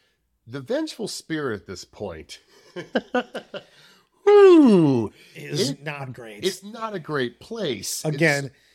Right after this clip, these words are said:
Speaker 2: y-, if you've seen Event Horizon,
Speaker 1: Yeah.
Speaker 2: it is that times about seven thousand.
Speaker 1: So Abaddon just decides anything between him and Horus that is even mediocre in, in his way,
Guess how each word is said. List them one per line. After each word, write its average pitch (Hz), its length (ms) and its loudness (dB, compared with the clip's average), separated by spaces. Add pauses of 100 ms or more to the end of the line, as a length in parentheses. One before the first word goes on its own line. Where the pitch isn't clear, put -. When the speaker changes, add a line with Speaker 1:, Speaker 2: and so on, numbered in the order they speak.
(120)
Speaker 2:
y-, 147 240 -8
if 147 80 -12
you've 151 100 -6
seen 240 340 -4
Event 160 360 -2
Horizon, 143 840 -2
Speaker 1:
Yeah. 156 100 -16 (500)
Speaker 2:
it 185 140 -2
is 165 200 -4
that 165 260 -4
times 147 300 -6
about 131 220 -8
seven 135 420 -6
thousand. 104 560 -8
Speaker 1:
So - 140 -20
Abaddon 202 480 -8
just 151 240 -14
decides 113 720 -12 (180)
anything 170 640 -10
between 101 640 -14
him 202 520 -10 (380)
and 139 280 -8
Horus 92 680 -10 (300)
that 135 200 -6
is 139 220 -10 (380)
even 185 640 -10
mediocre 208 1000 -4 (100)
in, 143 160 -2 (200)
in 147 200 -4
his 131 240 -4
way, 107 460 -6